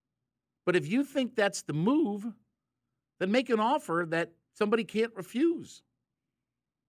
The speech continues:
Make, make them an offer that they can't refuse. If you think that this is the piece that you have to have, or otherwise, don't dip your toe into it. Don't even, don't even get into it.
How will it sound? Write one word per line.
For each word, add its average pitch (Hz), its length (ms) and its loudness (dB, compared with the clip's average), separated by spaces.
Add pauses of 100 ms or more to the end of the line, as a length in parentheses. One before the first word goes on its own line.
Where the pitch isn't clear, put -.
(360)
Make, 156 160 -2
make 202 200 0
them 247 120 -2
an 247 80 2
offer 247 280 0
that 160 200 -4
they 185 140 0
can't 208 380 -6
refuse. 214 680 -2 (1700)
If 139 140 -6
you 208 160 2
think 220 280 0
that 175 260 0
this 214 260 0
is 196 120 -6
the 156 120 -4
piece 220 460 -10
that 156 220 -2 (300)
you 160 80 -2
have 180 220 0
to 196 80 0
have, 151 120 -2 (180)
or 233 160 4
otherwise, 220 460 0
don't 196 300 2
dip 220 200 -2
your 220 60 -2
toe 285 340 2
into 143 200 -4
it. 92 100 -14 (720)
Don't 214 160 4
even, 262 260 2
don't 214 200 0
even 254 260 -2 (240)
get 220 160 0
into 302 320 2
it. 107 160 -8